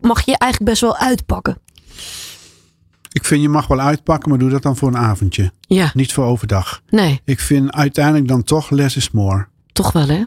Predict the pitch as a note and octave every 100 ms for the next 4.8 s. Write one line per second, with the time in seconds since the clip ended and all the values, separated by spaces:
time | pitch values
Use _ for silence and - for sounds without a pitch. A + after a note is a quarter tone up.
0 | - - C3+ G#2+ _ - F#3 - - -
1 | - A#3 A3 - C#4+ - C#4 - C#4 D4
2 | G3 G#3 G3 G3 F#3+ F#3+ F#3 F#3+ F3+ F#3
3 | G3+ - G#3 G3+ G3+ - - C4 B3 -
4 | - A3 G#3+ A3 G#3+ - -